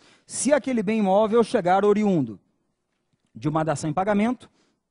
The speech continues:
ou de um procedimento judicial. Artigo vinte e dois,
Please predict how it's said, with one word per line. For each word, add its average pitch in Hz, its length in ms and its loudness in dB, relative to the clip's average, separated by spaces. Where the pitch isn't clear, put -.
ou 208 260 2
de 175 80 -4
um 202 80 0
procedimento 180 600 -4
judicial. 139 600 -12
Artigo 107 460 -14
vinte 113 220 -10
e - 20 -14
dois, 113 540 -12